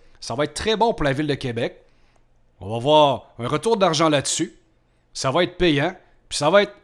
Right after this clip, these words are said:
très, très intéressant pour les gens. On va voir de la belle offre, des bons spectacles, du bon hockey. Je veux dire, comment tu peux chialer constamment à propos de, de ce building-là ? Qu'on avait besoin. On avait besoin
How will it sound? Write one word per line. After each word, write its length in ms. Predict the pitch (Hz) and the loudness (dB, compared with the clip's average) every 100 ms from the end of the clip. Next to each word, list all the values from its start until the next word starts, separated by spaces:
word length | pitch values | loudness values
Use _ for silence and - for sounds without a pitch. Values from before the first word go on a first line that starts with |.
| _ | _
très, 340 | - 185 220 | -4 0 0
très 380 | 208 - 190 139 | 0 0 0 4
intéressant 580 | 175 175 170 160 - 180 | 2 2 0 0 0 0
pour 140 | 143 | 0
les 160 | 135 131 | -2 -2
gens. 200 | 117 139 - _ _ _ | -2 -6 -10 _ _ _
On 20 | |
va 60 | 101 | -4
voir 140 | 127 | -2
de 60 | 139 | -2
la 80 | 135 | -2
belle 220 | 139 147 | 0 4
offre, 240 | 226 - - _ 113 | 4 2 -8 _ -8
des 100 | 123 | -2
bons 160 | 143 | -2
spectacles, 480 | 139 151 143 190 190 | 0 -2 -2 -2 -2
du 100 | 127 | -2
bon 220 | 135 139 | 0 2
hockey. 340 | 131 185 214 - _ _ _ _ | 2 -2 -4 -10 _ _ _ _
Je 80 | - | -6
veux 60 | 139 | -6
dire, 100 | 190 | 2
comment 280 | 208 247 | 2 2
tu 200 | 269 - | 0 -4
peux 220 | 139 175 165 | -4 -2 0
chialer 760 | - - 185 196 175 160 175 - _ _ _ _ _ | 0 2 4 4 4 0 -4 -10 _ _ _ _ _
constamment 720 | - 220 226 - 151 139 165 175 _ _ _ _ - | -2 0 0 0 -2 0 -4 -6 _ _ _ _ -14
à 80 | |
propos 400 | 113 143 185 208 | -4 0 0 0
de, 220 | 185 139 117 | 0 -2 -2
de 100 | 139 | -4
ce 200 | - 151 | -2 -2
building-là ? 640 | 139 196 151 135 139 135 - _ _ | -2 -2 0 0 -2 -4 -12 _ _
Qu'on 160 | - 165 | -4 0
avait 180 | 175 202 | 2 2
besoin. 440 | 175 139 160 208 - | 2 2 0 -2 -4
On 160 | 101 127 | -6 -4
avait 220 | 139 170 | -2 -2
besoin 560 | 135 180 175 147 180 | 0 0 0 0 0